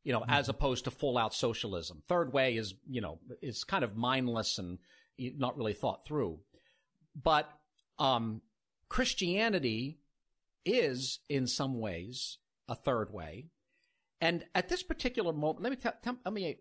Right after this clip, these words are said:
Speaker 1: find out from you if you kind of feel the same way. I'm really lamenting the ways in which evangelical Christianity, my tribe, is kind of fusing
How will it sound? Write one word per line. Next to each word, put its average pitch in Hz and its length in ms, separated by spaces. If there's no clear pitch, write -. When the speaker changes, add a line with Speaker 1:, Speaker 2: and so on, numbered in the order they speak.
Speaker 1:
find 139 180
out 117 100
from 123 120
you 110 100
if - 100
you 127 80
kind 120 200
of 101 80
feel 113 160
the 95 80
same 82 280
way. 82 280
I'm 214 420
really 170 380
lamenting 117 720
the 135 80
ways 139 440
in 127 160
which 120 340
evangelical 139 640
Christianity, 113 920
my 117 340
tribe, 90 680
is 156 160
kind 214 400
of - 180
fusing 180 880